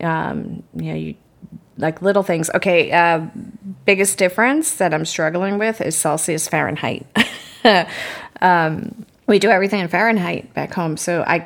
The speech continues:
cannot begin to tell you how many things I've burnt. Uh, I've burnt at least the first two weeks' worth of meals, so there was a lot of takeout. Um,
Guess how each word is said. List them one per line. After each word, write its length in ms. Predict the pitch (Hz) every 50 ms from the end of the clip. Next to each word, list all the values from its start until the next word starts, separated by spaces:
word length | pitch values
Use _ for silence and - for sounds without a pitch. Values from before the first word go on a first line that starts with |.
| - _ _
cannot 260 | - 208 202 185 165
begin 160 | - 170 170 165
to 100 | - 180
tell 160 | - 170 165
you 80 | 160 170
how 100 | 180 165
many 160 | 160 160 160
things 260 | 160 165 160 156 -
I've 160 | 160 160 160
burnt. 420 | - 147 147 151 - - - - - - - - - - - - _ _ -
Uh, 280 | - 165 156 156 156 -
I've 280 | - - 175 165 165 -
burnt 480 | - 180 175 170 165 160 - - - - -
at 160 | 175 - -
least 300 | 190 220 254 277 269 -
the 60 | 233
first 360 | 226 - 214 220 233 226 - -
two 140 | 254 226
weeks' 260 | 196 175 170 165 - -
worth 200 | 156 175 180 -
of 140 | 160 -
meals, 440 | - 175 170 156 147 - - - - - - -
so 200 | - 180 170 165
there 100 | 170 170
was 140 | 175 170
a 40 | -
lot 200 | 165 165 160 160
of 100 | 170 165
takeout. 480 | - - 175 165 - 156 151 92 87 - - - -
Um, 360 | 175 175 170 92 - 104 -